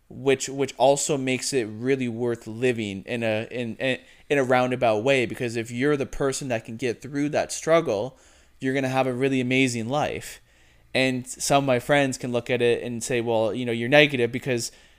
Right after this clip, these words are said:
'cause sometimes I'm like, "Man, life's hard, life's hard," because it is, but also it's, it's really fulfilling.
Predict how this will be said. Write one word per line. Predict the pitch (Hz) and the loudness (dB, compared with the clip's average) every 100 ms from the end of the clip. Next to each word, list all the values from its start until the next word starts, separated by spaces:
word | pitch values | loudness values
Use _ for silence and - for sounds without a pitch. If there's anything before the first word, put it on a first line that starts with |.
| _ _ _ - | _ _ _ -8
'cause | 156 | 0
sometimes | 233 208 165 | 2 4 2
I'm | 143 | 2
like, | 131 123 | 0 0
"Man, | 143 | -2
life's | 120 131 123 | 2 2 2
hard, | 135 127 | 2 4
life's | 123 131 | 2 0
hard," | - 151 113 95 156 - _ - _ | 4 6 6 4 -4 -10 _ -20 _
because | - 143 143 | -6 0 0
it | 123 | 4
is, | 139 135 76 67 - - | 4 4 2 -4 -10 -10
but | - - | -8 2
also | - 147 151 - 117 110 - | 6 8 6 2 2 2 -2
it's, | 113 - - | -6 -6 -6
it's | 127 117 | -6 -6
really | 120 123 110 | -4 -4 -4
fulfilling. | - 92 147 123 76 55 | -6 -8 -2 -2 -2 -10